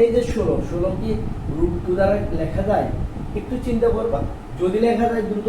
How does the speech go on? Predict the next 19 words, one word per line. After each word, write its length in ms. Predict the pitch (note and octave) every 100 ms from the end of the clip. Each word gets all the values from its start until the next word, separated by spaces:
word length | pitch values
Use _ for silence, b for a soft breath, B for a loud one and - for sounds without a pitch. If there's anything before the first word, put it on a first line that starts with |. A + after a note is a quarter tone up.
| A3
লিখবা, 200 | G#3+ - A3
আর 60 | G#3+
না 60 | G#3+
লেখা 160 | G#3 G#3
গেলে 140 | G#3+ G#3+
অন্য 100 | G#3 G#3
পদ্ধতি 300 | G3+ G3 F#3+ G3+
চিন্তা 180 | G3+ G3+ G3
করতে 200 | F#3 F3+
হবে। 140 | F3 F3 - - - -
রুট 200 | E3+ G3 - -
টু, 120 | A3+ - - - - -
এখন 200 | - A3 G#3
আসো, 240 | E3+ - G#3+ - - - - - - - - -
দুইটা 260 | A3 A#3 A#3+ A#3
রুট 160 | A#3 A#3 -
টু 60 | G#3+
মানে 160 | G#3+ G#3+ G#3+
কত? 160 | A3